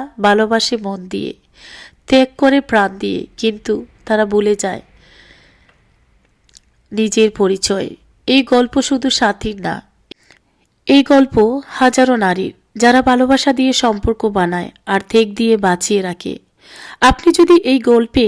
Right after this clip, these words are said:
নিজেকে খুঁজে পান, তাহলে জানাবেন, আপনি একা নন, আপনার ভেতরেই আছে সেই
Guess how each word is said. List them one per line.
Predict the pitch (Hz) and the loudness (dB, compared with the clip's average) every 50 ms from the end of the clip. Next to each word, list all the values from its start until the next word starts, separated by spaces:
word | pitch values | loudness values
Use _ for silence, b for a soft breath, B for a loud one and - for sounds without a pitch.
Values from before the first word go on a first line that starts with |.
| 196 - | 0 -2
নিজেকে | - 214 214 208 - 254 - - 247 | -4 -4 -6 -4 -6 -6 -6 -6 -8
খুঁজে | _ - 214 214 - 262 262 | _ -4 -4 -2 0 -2 0
পান, | - 247 208 190 202 233 247 _ | 0 0 -2 -2 -4 -8 -8 _
তাহলে | 240 214 208 226 240 240 240 | -2 -2 0 0 0 0 0
জানাবেন, | 226 220 196 180 180 180 180 - - - - _ _ B B B B B B B B | 0 0 -2 0 -2 -4 -6 -8 -12 -12 -14 _ _ B B B B B B B B
আপনি | 285 - - - 277 254 - 240 | -2 -2 0 -2 -2 0 -2 -4
একা | 226 - - 247 240 | -4 -4 -6 -6 -4
নন, | 214 190 180 - - _ _ _ _ _ _ | -4 -8 -10 -12 -14 _ _ _ _ _ _
আপনার | 202 202 196 - 226 220 220 | -6 -6 -4 -4 -6 -6 -2
ভেতরেই | 208 214 208 208 233 240 240 247 247 | -2 -4 -2 0 -2 -2 0 0 0
আছে | 240 226 - - 220 202 | -2 -4 -4 -6 -6 -6
সেই | 196 - - 214 208 | -4 -2 -2 -2 -4